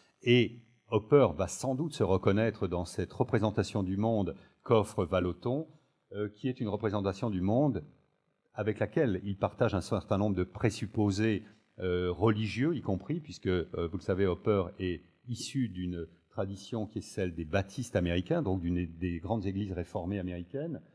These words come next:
et il va trouver chez Vallotton le même intérêt qui avait été, euh, mis en évidence par des grands textes sur la peinture hollandaise du dix-septième siècle, parce qu'au fond, entre Vallotton et Hopper, il y a la peinture hollandaise du dix-septième siècle, on verra un peu plus loin,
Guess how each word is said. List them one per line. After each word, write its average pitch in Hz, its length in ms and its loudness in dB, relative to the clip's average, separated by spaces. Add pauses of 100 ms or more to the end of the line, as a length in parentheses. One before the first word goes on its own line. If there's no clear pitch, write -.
(440)
et 139 320 -2
il 113 160 -6
va 107 120 0
trouver 123 280 -2
chez 123 140 -2
Vallotton 95 580 2 (220)
le 104 140 0
même 151 240 2
intérêt 104 540 0 (260)
qui 120 160 2
avait 123 180 4
été, 135 500 -2
euh, 95 280 -2
mis 113 260 0
en 101 120 2
évidence 98 520 0
par 87 160 0
des 87 100 -2
grands 90 280 0
textes 117 400 -2
sur 98 160 -2
la 87 80 0
peinture 95 300 -2
hollandaise 90 480 2
du 85 100 -6
dix-septième 87 440 -4
siècle, 156 320 -2
parce 95 200 -4
qu'au 101 120 -2
fond, 104 320 0 (540)
entre 110 340 0
Vallotton 101 640 2 (220)
et 110 120 4
Hopper, 104 420 6
il 98 240 -4
y 127 80 6
a 135 60 6
la 98 100 2
peinture 92 320 -2
hollandaise 90 460 2
du 85 100 -10
dix-septième 85 440 -4
siècle, 156 280 -4
on 87 60 -4
verra 87 200 -8
un 90 60 -12
peu 98 100 -12
plus 87 160 -12
loin, 110 300 -4